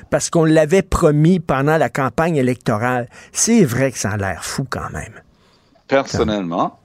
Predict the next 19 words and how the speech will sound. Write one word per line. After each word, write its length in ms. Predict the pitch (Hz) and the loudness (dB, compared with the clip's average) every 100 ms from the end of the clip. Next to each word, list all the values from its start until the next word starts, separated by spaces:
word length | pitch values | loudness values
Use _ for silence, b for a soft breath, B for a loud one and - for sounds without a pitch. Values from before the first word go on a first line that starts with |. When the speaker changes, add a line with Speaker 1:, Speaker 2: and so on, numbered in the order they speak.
| _ _ | _ _
Speaker 2:
j'aurais 300 | - 95 87 | -4 -2 -2
tendance 520 | - 90 87 110 104 | -8 -8 -6 -6 -4
à 80 | 87 | -6
dire, 260 | 80 117 113 - - | 0 -2 -2 -8 -4
coudonc, 580 | 156 156 240 269 202 _ _ _ _ _ _ _ _ | 0 2 2 2 0 _ _ _ _ _ _ _ _
ça 140 | - 139 | 0 0
a 40 | |
l'air 220 | 139 208 208 | 2 -4 -4
que 100 | 156 | -8
vous 100 | 135 | -6
nous 220 | 127 120 | -4 -2
avez 200 | 120 117 | -2 -2
taxé 680 | 131 120 - - 151 143 - | -2 -4 -6 -4 -4 -4 -6
de 380 | 85 80 - 95 | -8 -4 0 0
trop 560 | - - 107 147 - _ b b b _ | -2 -2 0 0 -4 _ b b b _
à 120 | 104 | 0
la 160 | 113 110 | 2 0
hauteur 360 | 117 139 151 | -2 -2 -2
de, 280 | 123 131 160 | -2 -2 -2